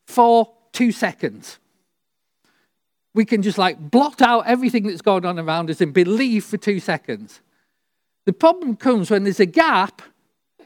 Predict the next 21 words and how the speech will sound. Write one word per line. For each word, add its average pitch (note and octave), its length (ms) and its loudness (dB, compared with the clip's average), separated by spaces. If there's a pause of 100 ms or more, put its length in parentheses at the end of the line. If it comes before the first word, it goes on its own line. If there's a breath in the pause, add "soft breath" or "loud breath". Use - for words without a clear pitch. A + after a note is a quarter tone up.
(160)
between A3+ 400 2
what A#3 160 4
we G3+ 120 -4
prayed D4 320 0
for F#3+ 400 0
and G#3 140 -4
us G3+ 80 -4
seeing G3 320 -2
the G3+ 80 -4
answer. G3+ 420 -4 (1600)
Everybody, E4+ 640 2 (420 soft breath)
t-, C4 140 -4
just, B3+ 280 0 (280)
uh, G3 180 -4
m-, G#3+ 260 -4
maybe E4+ 240 2
I'm D4+ 220 2
wrong, G3+ 260 2
but G3+ 200 0
I C#4+ 320 0
think A3+ 560 -2